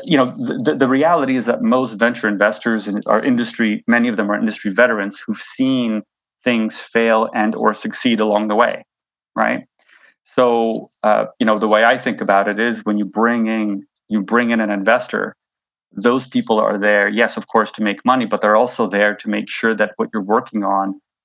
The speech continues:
ends up having some sort of value along the way. 'Cause again, if you go in with the mindset that,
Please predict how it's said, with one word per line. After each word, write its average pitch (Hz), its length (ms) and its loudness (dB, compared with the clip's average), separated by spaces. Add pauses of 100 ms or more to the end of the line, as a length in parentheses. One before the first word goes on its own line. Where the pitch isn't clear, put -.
(420)
ends 120 320 0
up 107 320 2
having 113 320 2
some 113 280 0
sort 104 320 -2
of 98 100 0
value 107 500 0
along 101 260 -2
the 101 100 -2
way. 113 320 0 (420)
'Cause 156 160 2
again, 165 320 0 (200)
if 156 220 0
you 214 120 6
go 175 180 4
in 147 140 2
with 131 220 -2
the 110 160 2
mindset 113 580 2
that, 104 260 0